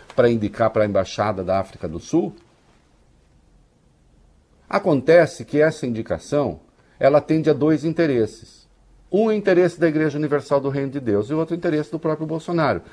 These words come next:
Não tem nada a ver com o interesse do país. Hã? Até porque você tem ali, é, uma, um embaixador, né,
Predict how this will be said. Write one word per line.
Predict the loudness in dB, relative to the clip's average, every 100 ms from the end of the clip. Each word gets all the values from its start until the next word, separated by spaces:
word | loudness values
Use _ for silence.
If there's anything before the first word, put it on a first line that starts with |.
| -8
Não | -6
tem | -2 0
nada | 2 0
a |
ver | -2 -4
com |
o | 0
interesse | 0 0 -4 -10
do |
país. | -4 -2 -2 -8 -18 -20 _ _ _ _ _ _ _ _ _ _ _ _ _ _ _ _ _ _ _ _ _ _ _ _ _ _ _ _ _ _ _ _ -6
Hã? | -4 -4 -6 _ _ -12
Até | -6 2 2
porque | 4 0 -2
você | -2 -2 -4
tem | 0 0 0 -2
ali, | 0 -2 -2 -4
é, | 0 2 2 2 0 0 0 -2 -2 -6
uma, | -6 -4 -2 -2 -2 -2 -4 -6 -6 -8 -12 -18 _ -20 _ _ _ -20 -20 -20 _ -18
um | -8 -2 2
embaixador, | 4 4 2 0 2 2 0 -8 _ _ _
né, | -6 -6